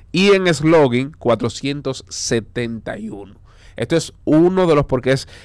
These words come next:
ofensivamente. Si nos vamos entonces al picheo, si nos vamos al picheo, ellos en promedio de carreras limpias colectivo, déjeme ver, figuran, am, wow, lo perdí de vista.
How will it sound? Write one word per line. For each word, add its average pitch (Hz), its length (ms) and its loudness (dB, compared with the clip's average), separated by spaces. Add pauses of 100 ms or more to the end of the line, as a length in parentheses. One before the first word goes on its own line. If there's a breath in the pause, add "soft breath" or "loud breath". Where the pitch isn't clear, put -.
(440 loud breath)
ofensivamente. 127 960 2
Si 123 100 0
nos 120 120 2
vamos 190 280 4
entonces 190 360 2
al 160 180 4
picheo, 131 520 0 (320)
si 110 200 -8
nos 110 100 -2
vamos 139 300 0
al 147 160 4
picheo, 113 520 0 (360 soft breath)
ellos 123 580 0
en 135 480 -2
promedio 120 300 2
de 139 40 -2
carreras 135 360 4
limpias 131 300 0
colectivo, 117 760 0 (460 soft breath)
déjeme 107 420 -4
ver, 135 320 2
figuran, 135 1040 0 (1000)
am, 104 1200 -4 (320)
wow, - 180 -10 (100)
lo 107 180 -6
perdí 104 340 -4
de 120 160 0
vista. 117 420 -4